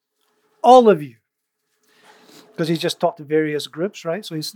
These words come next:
so he's, he's gathering everybody together now and going, "Finally, all of you," just in case anybody thought they were, you know, like, um, you know, not covered by what he's about to say. Uh, this is for everybody. I remember many years ago seeing a cartoon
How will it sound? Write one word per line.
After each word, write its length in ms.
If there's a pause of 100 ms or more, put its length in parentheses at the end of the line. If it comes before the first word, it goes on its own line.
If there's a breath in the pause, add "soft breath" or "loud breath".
(120)
so 80
he's, 140
he's 140
gathering 340
everybody 240
together 240
now 120
and 100
going, 160 (100)
"Finally, 680 (380)
all 240
of 160
you," 240
just 220
in 80
case 220
anybody 280
thought 280
they 100
were, 200 (140)
you 100
know, 80
like, 200 (640)
um, 320 (240)
you 100
know, 180 (540)
not 300
covered 320
by 160
what 140
he's 60
about 220
to 80
say. 300 (800 soft breath)
Uh, 160
this 180
is 80
for 120
everybody. 480 (840 soft breath)
I 60
remember 400
many 260
years 280
ago 180
seeing 380
a 80 (120)
cartoon 720